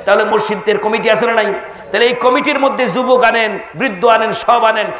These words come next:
এবং এই কমিটিতেই মাদক প্রতিরোধ কমিটি করেন। পারবেন না ইনশাল্লাহ?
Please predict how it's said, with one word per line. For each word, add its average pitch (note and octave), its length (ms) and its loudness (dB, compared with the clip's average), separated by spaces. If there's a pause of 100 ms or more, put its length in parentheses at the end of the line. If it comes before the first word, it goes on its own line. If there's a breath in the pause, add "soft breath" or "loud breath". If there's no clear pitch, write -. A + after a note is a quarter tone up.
(120 loud breath)
এবং A3 200 0
এই C#4 160 0
কমিটিতেই C#4+ 720 0 (260)
মাদক A#3+ 440 2 (120)
প্রতিরোধ B3 380 -2
কমিটি G#3 420 0
করেন। F3 320 -2
পারবেন F#3+ 240 2
না A#3 80 -2
ইনশাল্লাহ? D4+ 500 4